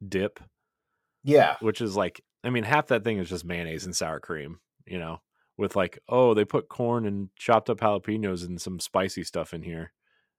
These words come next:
Speaker 1: Um, but it's, <laughs> it's just mayonnaise and, <laughs> and, you know, sour cream mixed together with some corn and
Speaker 2: Mm-hmm.
Speaker 1: vegetables, man. That's, that's, that's terrible, man. And I would eat, like, a whole, like,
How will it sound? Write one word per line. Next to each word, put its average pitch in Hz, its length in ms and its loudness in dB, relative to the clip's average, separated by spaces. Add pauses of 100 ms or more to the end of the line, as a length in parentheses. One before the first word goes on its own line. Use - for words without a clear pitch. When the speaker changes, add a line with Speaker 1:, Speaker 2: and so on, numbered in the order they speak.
(280)
Speaker 1:
Um, 87 460 -6 (140)
but 101 120 0
it's, 107 140 -4
<laughs> 131 260 -4
it's 156 120 -6
just - 220 -6
mayonnaise 87 480 -4
and, 87 260 -10 (540)
<laughs> - 480 -16
and, 87 420 -8 (760)
you 107 120 -6
know, 87 160 -4
sour 98 320 2
cream 92 360 -2
mixed 90 240 -8
together 82 300 -4
with 80 120 -12
some 95 140 -14
corn 85 340 -8
and 80 160 -12
Speaker 2:
Mm-hmm. 113 140 -6
Speaker 1:
vegetables, 85 580 -4
man. 82 220 -8
That's, 107 280 -8
that's, 113 340 0
that's 139 320 0
terrible, 85 420 -6
man. 80 180 -12
And 95 100 -4
I 131 60 4
would 131 100 2
eat, 135 120 0
like, 98 140 -2
a 98 80 4
whole, 101 420 4
like, 87 280 -2